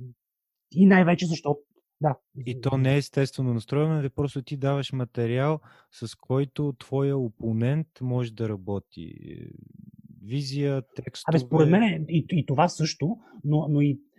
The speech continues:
Speaker 1: нали, честно да ти кажа, а, аз не съм някакъв, а, човек, който се възмущава лесно, но, но, но това, което е, а, а, първо, че самото нещо ми изглежда грозно, но второто е, че, нали, а-, аз разбирам,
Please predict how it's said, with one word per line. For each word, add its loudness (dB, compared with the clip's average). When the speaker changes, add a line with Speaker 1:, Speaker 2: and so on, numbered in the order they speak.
Speaker 1:
нали, 0
честно 0
да 0
ти -8
кажа, 0
а, -4
аз -4
не -6
съм -2
някакъв, -6
а, -4
човек, -8
който -6
се -10
възмущава -4
лесно, -4
но, -2
но, 0
но 0
това, 0
което -2
е, -4
а, -6
а, -6
първо, -2
че -2
самото -2
нещо 0
ми -4
изглежда -6
грозно, -2
но -6
второто 2
е, -4
че, -4
нали, -2
а-, 2
аз 0
разбирам, 4